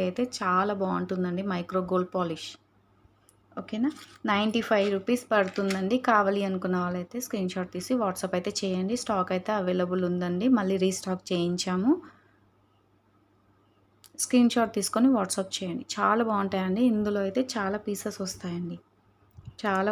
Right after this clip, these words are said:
వస్తాయి. మీరు, నేను ఇంతకుముందు వీడియోలో కూడా మీకు చెప్పడం అయితే జరిగింది. ప్లేయర్‌తోని మెల్లిగా తీసుకుంటే సరిపోతుంది. అటాచ్ అయ్యి ఉంటాయి. ప్లేయర్‌తోని మెల్లిగా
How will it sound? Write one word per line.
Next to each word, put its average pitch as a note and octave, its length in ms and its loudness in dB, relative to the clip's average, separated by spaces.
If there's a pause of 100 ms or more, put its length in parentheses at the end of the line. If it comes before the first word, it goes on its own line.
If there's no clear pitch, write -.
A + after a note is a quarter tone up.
వస్తాయి. G3 480 -4 (880)
మీరు, G#3+ 260 -2 (600)
నేను A3 240 2
ఇంతకుముందు A3+ 480 2
వీడియోలో G#3 380 0
కూడా A#3 180 0
మీకు B3+ 180 2
చెప్పడం G3 320 0
అయితే F#3+ 140 0 (100)
జరిగింది. F#3+ 480 0 (380)
ప్లేయర్‌తోని G3+ 560 0 (160)
మెల్లిగా F#3+ 380 2
తీసుకుంటే G3+ 360 -2 (100)
సరిపోతుంది. F#3+ 580 -2 (120)
అటాచ్ F#3+ 380 0
అయ్యి F#3 160 2
ఉంటాయి. F3+ 400 0 (500)
ప్లేయర్‌తోని G#3 540 0
మెల్లిగా F#3+ 280 -2